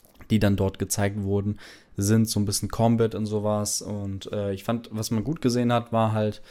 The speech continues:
das Kampfsystem ist halt deutlich, äh, ja, die Creation Engine einmal sieht's schon deutlich irgendwie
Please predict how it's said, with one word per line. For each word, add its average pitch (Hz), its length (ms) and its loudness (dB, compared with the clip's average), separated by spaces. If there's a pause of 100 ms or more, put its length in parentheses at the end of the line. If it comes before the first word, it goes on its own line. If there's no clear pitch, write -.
(1120)
das 107 1080 2
Kampfsystem 120 580 0
ist 101 100 -4
halt 104 180 0 (220)
deutlich, 104 1000 0 (200)
äh, 90 560 -2 (1080)
ja, 98 200 2
die 98 100 0
Creation 110 380 2
Engine 113 300 2
einmal 110 320 2
sieht's 101 220 -6
schon 104 140 -2
deutlich - 540 -2 (1120)
irgendwie 101 220 0